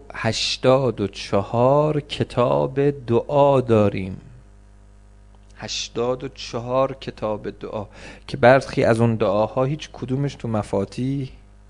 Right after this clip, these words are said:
نیست. ما محروم کردیم خودمون رو از استفاده از این کیمیا، کیمیا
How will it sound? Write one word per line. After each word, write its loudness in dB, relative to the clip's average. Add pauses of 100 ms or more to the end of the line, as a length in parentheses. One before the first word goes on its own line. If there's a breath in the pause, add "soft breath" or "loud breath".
(800)
نیست. -14 (420 loud breath)
ما 2
محروم 0
کردیم 0
خودمون -8
رو -6
از -6
استفاده -4
از -4
این -4
کیمیا، 8 (640 loud breath)
کیمیا 8